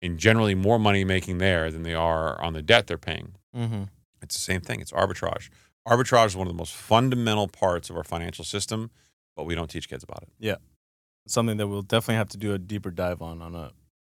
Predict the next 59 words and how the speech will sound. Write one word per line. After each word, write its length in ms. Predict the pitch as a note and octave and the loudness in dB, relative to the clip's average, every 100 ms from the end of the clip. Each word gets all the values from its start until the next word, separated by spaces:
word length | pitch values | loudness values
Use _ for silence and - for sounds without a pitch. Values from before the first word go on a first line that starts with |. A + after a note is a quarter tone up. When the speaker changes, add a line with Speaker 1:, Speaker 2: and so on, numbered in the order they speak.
| _ | _
Speaker 2:
later 200 | - E2 | -12 -10
episode. 300 | D2+ - - | -10 -12 -10
Speaker 1:
You 120 | C3 F3+ | -8 -2
like 340 | C3+ D#3+ - | -2 -2 -6
deep 240 | G#2+ B2 - | -10 -8 -4
diving. 400 | F2 G2 D2 - - | -2 -2 -4 -14 -12
Speaker 2:
I 80 | |
love 260 | F#2+ A2+ C3 | -2 0 0
deep 200 | G#2 F#2+ | -2 -6
diving. 340 | F#2+ F#2 F2 - - | -4 -6 -8 -14 -12
Speaker 1:
Real 80 | G#2+ | -4
deep. 80 | G#2 | 4
Speaker 2:
So 200 | B2+ B2 | 6 8
I 80 | C#3 | 8
didn't 160 | D3 | 6
get 100 | C#3+ | 4
a 60 | C3+ | 2
chance 280 | - C3+ B2 | 4 2 2
to 80 | A2+ | 2
find 200 | B2 A#2+ | 4 6
a 40 | |
way 100 | A#2 | 4
to 100 | G#2+ | 2
weave 240 | G#2 A#2 G#2+ | 2 0 0
any 180 | A2 | 0
of 40 | G#2+ | 0
this 180 | G#2 - | -2 0
in, 120 | A#2 | 0
but 100 | G2+ | 0
some 180 | - B2 | 0 0
of 60 | |
the 60 | G#2+ | 0
stats 400 | - - B2 - | 2 6 6 4
that 80 | G#2 G2 | 0 2
I, 60 | D2 | 0
I 20 | |
found 380 | G#2 A2 G#2+ G#2 | -2 0 0 0
and 80 | G2 | -2
pulled 180 | A2 G#2+ | -2 0
up 160 | A#2 | 0
on 140 | C3+ D3 | 0 0
this 260 | E3 - - _ _ _ | 0 -2 -6 _ _ _
was, 500 | G#2+ G#2 G2+ F#2 - - _ | -2 0 0 -2 -6 -10 _
so 160 | - A2 | -4 -2
we 140 | G#2+ B2 | 2 2
were 80 | |
talking 320 | A#2 B2 - A#2+ | 8 8 8 6
about 160 | A2+ | 4
earlier 400 | G2 A#2 A2 G#2 | 6 4 4 2
that 140 | G2 G2 | 2 4
Speaker 1:
You 60 | |
didn't 180 | F#2+ F2+ | 4 4
find 180 | F#2 F2 | 4 4
a 20 | |
way 120 | F2 | 2
to 40 | D#2+ | 2
weave 200 | E2+ E2 | 0 -2
in 140 | E2+ | -4
threads? 440 | E2+ F2 C3 - | -2 -2 -2 -6